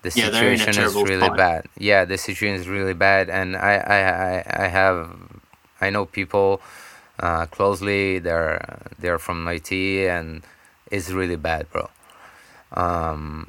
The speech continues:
Speaker 1: s-,
Speaker 2: No, yeah, I, I meant, uh, terrible spot geographically, s-, like, specifically. They, they seem to always be on the worst position for every
Speaker 1: Yeah.
Speaker 2: catastrophe. Yeah.
Speaker 1: Yeah, yeah, it's bad. So,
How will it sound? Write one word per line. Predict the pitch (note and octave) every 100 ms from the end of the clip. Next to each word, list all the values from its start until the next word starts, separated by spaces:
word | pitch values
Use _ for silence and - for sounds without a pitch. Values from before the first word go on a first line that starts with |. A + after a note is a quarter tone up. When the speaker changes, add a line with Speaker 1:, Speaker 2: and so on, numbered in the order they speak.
| -
Speaker 1:
s-, | - B2+
Speaker 2:
No, | A#2+
yeah, | A#2 A#2+ A#2+
I, | B2
I | B2
meant, | B2 C3 C3 - -
uh, | A#2 G#2
terrible | G2 A#2+ A2
spot | G#2+ A2 G#2 G2+
geographically, | - G#2 G2+ G2+ - G2 G#2
s-, | G2 - _ _
like, | - G2+
specifically. | - C3 C3 - G2 G2+
They, | G2+ G#2
they | G#2 A2 G#2 - _
seem | - - A2+
to | A2+ A2
always | A2+ A2 A2 G#2
be | A#2 A2
on | G#2+
the | G#2 G2+ - - - - _ _ _ _ _ -
worst | A#2 A#2+ A#2+
position | - - A#2+ - G#2
for | - G#2+ -
every | A2+ G#2+ G#2 G2+ _ _ _ _ _ _
Speaker 1:
Yeah. | G#2 G#2 E2+ -
Speaker 2:
catastrophe. | G#2+ - G2 - - G2 - G2 - - -
Yeah. | G#2
Speaker 1:
Yeah, | G#2 G2+
yeah, | F#2+ F2
it's | F2
bad. | F#2+ F#2 E2 - - - -
So, | - A#2 G#2+ G2